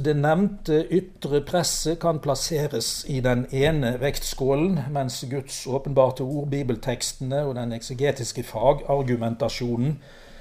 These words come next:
i hovedsak hører til i den andre vektskålen. Og i denne konfrontasjonen er så tekstenes votum med årene blitt tillagt svakere og svakere tyngde og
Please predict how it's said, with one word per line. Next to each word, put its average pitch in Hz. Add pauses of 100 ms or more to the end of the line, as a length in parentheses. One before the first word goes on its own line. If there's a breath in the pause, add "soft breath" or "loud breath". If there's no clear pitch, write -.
(240 loud breath)
i 147
hovedsak 160
hører 135
til 147
i 131
den 135
andre 139 (160)
vektskålen. 95 (800 soft breath)
Og 143
i 135
denne 175
konfrontasjonen 165
er 151
så 156
tekstenes 151
votum 147
med 139
årene 135
blitt 131
tillagt 127
svakere 131
og 127
svakere 120
tyngde 117 (640 loud breath)
og 117